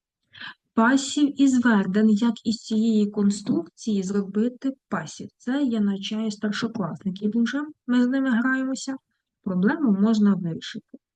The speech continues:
Добре, тут пусто чомусь зауважень, ніяких зауважень нема. Конструкцію записали, приклад зробили.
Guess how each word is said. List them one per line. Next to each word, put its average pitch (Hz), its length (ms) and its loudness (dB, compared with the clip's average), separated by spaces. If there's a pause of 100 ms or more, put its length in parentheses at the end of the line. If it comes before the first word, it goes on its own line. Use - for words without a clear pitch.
(100)
Добре, 180 520 0
тут - 220 0 (100)
пусто 196 400 -2
чомусь 180 360 -2
зауважень, 226 520 -2
ніяких 180 300 -2
зауважень 196 500 -2 (480)
нема. 180 460 2 (220)
Конструкцію 208 760 0
записали, 202 1300 -4
приклад 190 560 -2
зробили. 185 1040 0